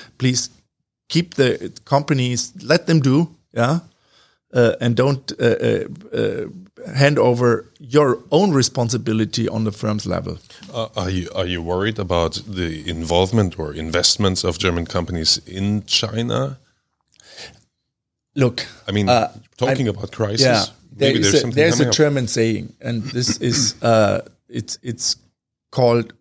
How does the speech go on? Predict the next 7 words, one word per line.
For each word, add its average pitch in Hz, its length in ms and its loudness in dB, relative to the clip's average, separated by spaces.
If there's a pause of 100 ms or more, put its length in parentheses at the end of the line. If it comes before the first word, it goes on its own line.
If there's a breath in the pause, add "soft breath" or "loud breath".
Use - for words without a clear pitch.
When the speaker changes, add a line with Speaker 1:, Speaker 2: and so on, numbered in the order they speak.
(180)
Speaker 1:
Wandel 131 520 0
durch 117 320 -2
Handel, 113 500 -2 (520)
uh, - 60 -8 (100)
societal 127 760 0
change 123 680 0 (400)
through, 123 640 0